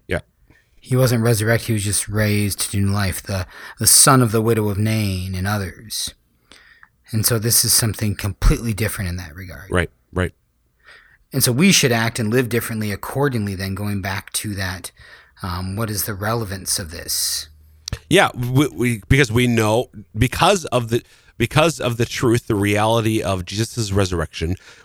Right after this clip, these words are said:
Speaker 1: we know that, that death does not have the last word, that, that death,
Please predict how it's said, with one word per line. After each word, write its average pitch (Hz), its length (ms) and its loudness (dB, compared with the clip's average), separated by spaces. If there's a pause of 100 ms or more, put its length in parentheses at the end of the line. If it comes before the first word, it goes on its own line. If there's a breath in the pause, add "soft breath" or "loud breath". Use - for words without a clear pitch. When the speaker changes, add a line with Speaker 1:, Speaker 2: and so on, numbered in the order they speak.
Speaker 1:
we 120 220 4
know 110 480 2
that, 107 420 -2
that 95 300 -4
death 98 340 0
does 104 180 0
not 107 180 2
have 98 220 0
the 95 80 0
last 92 440 -2
word, 131 340 -2 (160)
that, 90 320 -2
that 90 300 -4
death, 110 200 -2